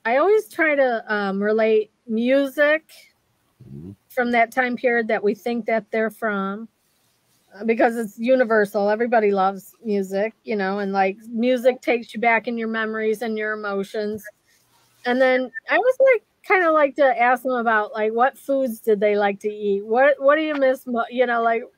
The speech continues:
Speaker 1: what food do you miss most eating? Is that a, even a thing over on the other side? Do you even care about that kind of stuff?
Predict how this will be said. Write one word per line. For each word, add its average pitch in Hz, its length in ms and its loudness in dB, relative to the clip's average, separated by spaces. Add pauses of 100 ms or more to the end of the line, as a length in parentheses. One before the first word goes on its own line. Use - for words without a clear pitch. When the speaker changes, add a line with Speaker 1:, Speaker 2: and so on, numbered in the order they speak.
(160)
Speaker 1:
what 302 280 2
food 311 420 -4
do 262 80 -8
you 247 100 -4
miss 233 320 -2
most 226 440 0
eating? 208 520 -4 (560)
Is 233 100 -2
that 247 220 6
a, 254 60 4
even 262 320 4
a 262 100 4
thing 302 340 -2
over 208 320 0
on 202 140 0
the 202 100 -2
other 196 220 0
side? 208 460 -8
Do 202 80 -10
you 214 140 -6
even 214 280 -6
care 370 320 0
about 196 280 -2
that 185 240 -8
kind 196 220 -10
of 165 80 -20
stuff? - 540 -14